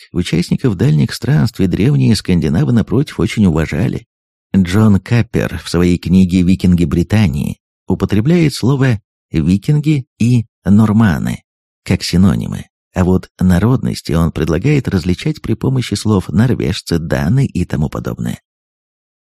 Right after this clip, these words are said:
То есть «норманы» — это в переводе «северные люди».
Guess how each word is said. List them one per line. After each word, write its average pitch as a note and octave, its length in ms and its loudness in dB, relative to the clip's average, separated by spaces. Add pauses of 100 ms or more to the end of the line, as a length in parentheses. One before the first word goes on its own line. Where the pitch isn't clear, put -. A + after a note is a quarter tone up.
То E2+ 120 2
есть E2 340 0 (100)
«норманы» — C#2 800 0 (220)
это G#2+ 280 0
в - 60 -10
переводе A2+ 440 0
«северные G2+ 460 0
люди». - 320 -8